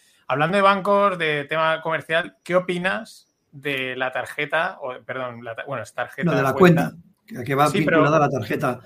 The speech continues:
Speaker 1: va,
Speaker 2: Apple
Speaker 1: de,
Speaker 2: Card.
Speaker 1: de Apple y de ese cuatro y pico, creo que es, ¿no? Cuatro setenta o cuatro cincuenta por ci-, eh,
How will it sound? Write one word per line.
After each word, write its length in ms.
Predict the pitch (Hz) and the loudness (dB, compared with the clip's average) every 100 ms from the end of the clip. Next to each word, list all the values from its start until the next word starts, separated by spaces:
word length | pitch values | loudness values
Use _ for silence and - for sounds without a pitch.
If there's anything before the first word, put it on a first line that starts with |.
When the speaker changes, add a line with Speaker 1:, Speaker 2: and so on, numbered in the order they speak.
| 143 | -4
Speaker 1:
va, 200 | 151 147 | -2 -2
Speaker 2:
Apple 240 | - 139 | -4 -6
Speaker 1:
de, 60 | 135 | -2
Speaker 2:
Card. 160 | 135 | -2
Speaker 1:
de 120 | 143 143 | 2 2
Apple 500 | 170 180 190 208 - | 2 2 0 -2 -10
y 100 | 151 | -10
de 80 | 139 | -8
ese 240 | - 147 | -6 -6
cuatro 300 | 147 143 147 | 0 0 -2
y 60 | 139 | -6
pico, 320 | 156 151 156 | -6 -6 -6
creo 160 | 143 | -4
que 120 | 143 165 | -6 -8
es, 100 | 151 | -8
¿no? 160 | 160 | -10
Cuatro 300 | 139 139 139 | -6 -8 -8
setenta 500 | - 123 165 175 165 | -14 -10 -8 -4 -4
o 120 | 156 143 | -4 -6
cuatro 220 | 143 135 | -8 -8
cincuenta 500 | 143 127 143 143 147 | -12 -10 -8 -6 -6
por 140 | 135 | -8
ci-, 260 | - 143 _ - | -12 -16 _ -14
eh, 420 | 151 131 123 123 | -10 -10 -10 -14